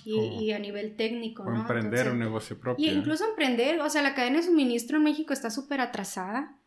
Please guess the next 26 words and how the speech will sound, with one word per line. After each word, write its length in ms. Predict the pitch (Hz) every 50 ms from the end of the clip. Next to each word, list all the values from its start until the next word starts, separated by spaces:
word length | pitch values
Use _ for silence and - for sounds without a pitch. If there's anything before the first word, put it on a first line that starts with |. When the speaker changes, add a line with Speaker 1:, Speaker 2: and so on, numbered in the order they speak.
| _ _ _ _ _ _ _ -
Speaker 1:
está 280 | 220 214 - - 214
muy 220 | 220 226 233 247 254
atrasada, 580 | 262 254 233 214 208 214 214 202 208 240 262
o 40 | 269
sea, 120 | 262 254 240
no 100 | 226 220
llegamos 380 | 226 240 233 240 240 247 247
ni 80 | 240 220
al 100 | 202 214
tres 200 | - 208 214 214
por 200 | - - 240 247
ciento 380 | - - 240 226 233 226 254
de 40 | 254
la 120 | 247 233 247
proveeduría 640 | 220 214 202 202 190 190 190 202 208 220 226 220
para 160 | 233 233 226 214
la 100 | 214 202
maquiladora 600 | 202 196 - - 208 190 185 185 185 196 214 214
con 100 | 226 220
contenido 500 | 214 214 214 214 202 190 190 190 196 208
nacional. 680 | 214 214 208 208 - 196 185 185 196 208 240 277 285 285 - - - _ - - - _ _ _ -
Se 160 | - - 220
están 220 | 214 214 226 220 240
haciendo 320 | 240 233 254 247 240 233
muchos 400 | 233 240 269 302 302 339 320 302
esfuerzos, 800 | 277 254 - - - 233 233 240 220 247 269 269 277 277 - -